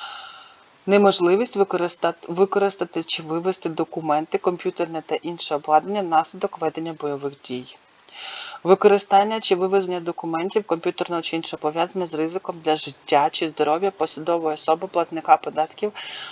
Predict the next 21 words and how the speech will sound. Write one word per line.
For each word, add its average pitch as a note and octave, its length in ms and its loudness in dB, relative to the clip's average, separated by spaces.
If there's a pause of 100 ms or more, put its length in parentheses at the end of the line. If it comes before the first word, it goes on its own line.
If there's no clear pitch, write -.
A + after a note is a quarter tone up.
або F3 240 6
неважливе A3 600 2
у F3+ 180 0
зв'язку F#3+ 420 -2
з, - 180 -16
із F#3 220 -4
встановленням F3 640 -2
уповноваженими E3 800 -2
органами D3+ 540 -2
державної D3 520 -4
влади F#3 300 0
відповідно E3+ 520 -4
до D3+ 80 -8
закону E3 420 -6
в E3 100 -10
умовах D#3 400 -4
воєнного D#3 480 -4
стану, F#3 340 2 (520)
заборон E3 560 0
або D3+ 320 0
обмежень. D3 540 -4